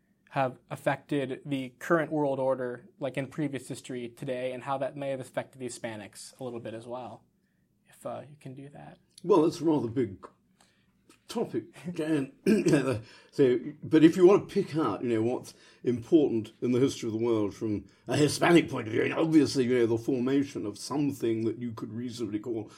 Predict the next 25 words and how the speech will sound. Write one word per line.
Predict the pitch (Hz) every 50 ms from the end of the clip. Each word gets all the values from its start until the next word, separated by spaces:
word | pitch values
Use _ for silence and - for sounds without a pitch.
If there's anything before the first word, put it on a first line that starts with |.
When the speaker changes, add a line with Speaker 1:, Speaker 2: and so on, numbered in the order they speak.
| - -
Speaker 2:
a | 113
Hispanic | 110 113 110 113 - 117 110 104 101 95 110
identity, | 95 98 95 - 139 147 - - 107 92 98 76 73
which | - - - -
is | - - - - - - - _ -
connected, | - 123 117 110 113 - 107 - 117 104 98
I | 87 92
suppose, | 95 - - - - 107 98 101 104 101 92 87 90 101
with | 95 90 90 87 87 - _ - - - - _ _ -
the | 101 113 110 107 104 101 101 101 101 98
Romanization | 98 120 120 117 113 110 101 107 104 101 101 95 113 120 110 107 110 110 - - 110 104 101 104
of | 98 98 95 92 - - - -
what | - 113 113 - - - -
they | 120 113 110
called | 107 110 113 107 104 104
Hispania, | - 113 113 - - - - 110 113 107 110 107 104 101
the | 95 107
Iberian | 104 101 104 104 107 117 110 107 104 107 104 104 104 104
Peninsula, | - - 120 117 117 113 110 110 - - 110 104
the | 101 110 107
creation | - - 117 110 113 117 104 - - 110 107
of | 95 101
a | 101
kind | - - 104 107 117 110 104
of, | 101 98